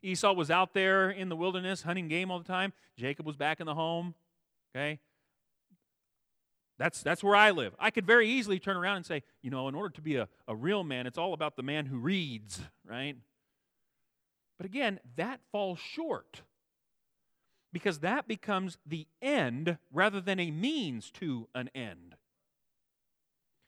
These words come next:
God calls us, brothers, to lead others, and in particular, our families, with His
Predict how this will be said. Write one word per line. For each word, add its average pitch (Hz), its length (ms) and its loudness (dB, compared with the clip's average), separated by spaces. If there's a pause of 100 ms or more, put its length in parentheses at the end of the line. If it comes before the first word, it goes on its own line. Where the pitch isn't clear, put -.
(1500)
God 170 240 -2
calls 143 340 -8
us, - 320 -18 (560)
brothers, 110 520 -6 (840)
to - 140 -20
lead 143 140 -4
others, 113 460 -2 (140)
and 98 140 -12
in 110 80 -8
particular, 113 560 -8 (100)
our 117 140 -6
families, 98 560 -10 (200)
with 113 280 -2 (320)
His 98 400 -10